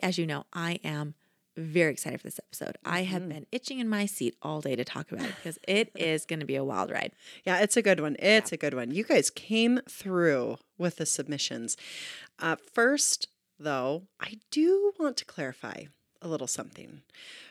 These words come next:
Speaker 2: Pretty much all, or a huge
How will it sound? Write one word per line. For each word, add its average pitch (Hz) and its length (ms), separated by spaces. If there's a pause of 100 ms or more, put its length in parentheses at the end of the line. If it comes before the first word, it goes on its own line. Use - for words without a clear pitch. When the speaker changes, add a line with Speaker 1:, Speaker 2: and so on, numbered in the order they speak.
(160)
Speaker 2:
Pretty 233 560
much 277 360 (120)
all, 160 440 (260)
or 165 500 (140)
a 165 60
huge 139 520